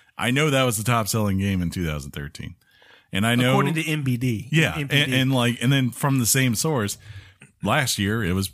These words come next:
Speaker 1: Red Dead Redemption. So you're like, "Well, there's two years right there that you've put out publication of lists from yourself saying this was the top-selling game."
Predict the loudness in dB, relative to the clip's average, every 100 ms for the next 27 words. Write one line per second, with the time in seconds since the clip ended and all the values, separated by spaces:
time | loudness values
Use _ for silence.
0 | -8 -6 -2 0 0 0 0 -2 -2 -2
1 | 0 0 0 0 0 0 -2 -6 -20 -20
2 | -20 _ -4 0 0 0 0 2 2 2
3 | 2 2 0 0 0 2 2 0 -2 -2
4 | 0 2 0 -4 -12 _ -6 -2 0 0
5 | 0 -2 0 -2 -2 -2 -2 -2 0 -2
6 | -4 -6 -2 0 0 -2 -2 -2 -2 -2
7 | -2 -2 -2 -4 -4 -2 -2 -4 -6 -10
8 | -8 -6 -4 -4 -4 -4 -6